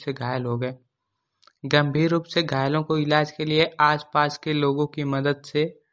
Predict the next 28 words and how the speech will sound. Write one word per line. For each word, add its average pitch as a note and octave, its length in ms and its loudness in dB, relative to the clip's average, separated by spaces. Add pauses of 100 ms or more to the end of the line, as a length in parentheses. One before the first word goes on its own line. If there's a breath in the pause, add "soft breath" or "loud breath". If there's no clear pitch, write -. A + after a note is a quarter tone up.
(420)
अस्पताल C#3+ 520 0
भेजा C3+ 320 0
गया, D3+ 280 -2 (300)
जहां C#3+ 480 4 (200)
इलाज D3 360 2
के D3+ 140 -2
दौरान C#3+ 540 0 (140)
एक D3 200 -6
युवक C#3 320 -2
की C#3+ 60 -6
मौत C3 340 -4
हो B2+ 80 -4
गई, B2+ 160 0
जबकि C3+ 300 -6
दूसरे C#3+ 420 -4
का D3+ 140 -4
इलाज C#3+ 220 -2 (120)
चल B2+ 140 -4
रहा B2 200 -6
है। C3 180 -10 (1700 soft breath)
बता D#3 240 4
दें E3 160 4
कि F3+ 140 0
मृतक D#3+ 540 2
युवक D3+ 240 2
की D3+ 140 -8
पहचान D3 560 0
साहिल D3 480 0